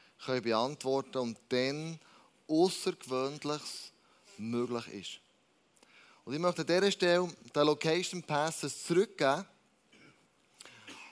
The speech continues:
und das mit euren Kindern ausdiskutieren,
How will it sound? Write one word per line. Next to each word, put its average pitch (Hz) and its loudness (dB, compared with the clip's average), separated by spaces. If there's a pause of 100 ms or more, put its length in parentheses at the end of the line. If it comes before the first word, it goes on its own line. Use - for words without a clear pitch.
(100)
und 143 2
das 170 2
mit 160 -6
euren 185 4
Kindern 170 2
ausdiskutieren, 170 -2